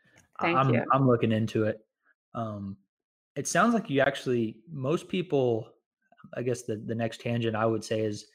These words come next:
Speaker 2: sounds like you actually realize the, the value, the value of a blog. Um,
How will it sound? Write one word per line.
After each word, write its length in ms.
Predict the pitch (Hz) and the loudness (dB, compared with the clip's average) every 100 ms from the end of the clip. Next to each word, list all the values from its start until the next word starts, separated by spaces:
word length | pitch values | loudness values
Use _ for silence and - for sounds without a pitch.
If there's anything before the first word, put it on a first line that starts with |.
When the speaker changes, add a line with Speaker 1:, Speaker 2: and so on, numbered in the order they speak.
| _ _ | _ _
Speaker 2:
sounds 240 | - 143 165 | -6 -2 0
like 140 | 160 | 2
you 80 | 135 | 2
actually 280 | 131 - 113 | 2 0 0
realize 560 | 117 117 113 110 113 - | 2 2 2 2 -2 -12
the, 160 | 107 - | -12 -8
the 140 | 120 | -6
value, 680 | 107 107 110 110 107 104 101 110 | -4 0 2 2 0 -2 -4 -4
the 60 | |
value 280 | 107 107 107 | -4 -2 -2
of 80 | 101 | -4
a 80 | 95 | -6
blog. 480 | - 95 95 92 - _ _ _ _ - | -4 -4 -4 -6 -12 _ _ _ _ -6
Um, 480 | 110 104 104 101 | -4 -2 -4 -6